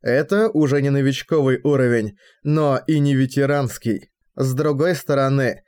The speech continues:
ремнантовцев описали как высокоуровневых линкеров, а это слово применялось к аватарам как минимум шестого уровня. Более того, их было четверо, и бой проходил на неограниченном нейтральном поле,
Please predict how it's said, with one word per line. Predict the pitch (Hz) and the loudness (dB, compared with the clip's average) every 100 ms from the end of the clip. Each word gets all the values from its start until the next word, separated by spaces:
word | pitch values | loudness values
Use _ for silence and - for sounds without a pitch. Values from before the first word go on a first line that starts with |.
| _ - | _ -4
ремнантовцев | 139 151 151 175 175 135 - 135 117 | -2 0 0 -2 -2 -2 -4 -4 -2
описали | 143 139 151 156 160 147 | -2 -2 -2 0 0 0
как | 156 135 | -2 -4
высокоуровневых | - 175 185 190 190 190 214 214 196 196 180 165 | -4 -2 -2 -2 -2 -2 0 2 2 0 0 0
линкеров, | 170 175 143 131 113 101 - _ - - - | 0 0 0 0 0 -2 -6 _ -20 -20 -6
а | 135 - | -4 0
это | 143 143 131 | 0 0 -4
слово | - 170 147 117 | 0 0 2 0
применялось | 135 135 135 135 120 - | 0 0 0 2 0 -2
к | - | -2
аватарам | 120 117 123 123 156 185 | 0 0 0 0 0 -4
как | - 147 131 | -4 -4 0
минимум | 135 127 127 143 165 | 0 2 0 0 0
шестого | - 143 - 135 120 127 | -2 -4 -2 -2 0 0
уровня. | 170 185 135 117 113 - - _ - | 2 2 2 0 -2 -4 -12 _ -6
Более | 131 147 160 139 | -2 0 2 2
того, | - 127 120 120 | 0 0 2 0
их | 113 - 202 185 | 0 0 0 0
было | 170 202 196 | 0 0 0
четверо, | 196 226 208 135 120 104 - _ _ - | -2 -2 -2 0 0 0 -4 _ _ -2
и | 151 | -2
бой | 131 143 | 2 0
проходил | 127 127 123 127 131 175 123 | 0 -2 -2 -2 0 0 2
на | 180 269 | 0 0
неограниченном | 220 143 131 120 160 196 202 185 | 0 0 0 0 -2 0 0 0
нейтральном | 147 127 131 127 127 131 | 0 0 0 0 0 -2
поле, | 135 160 131 107 | 0 0 2 0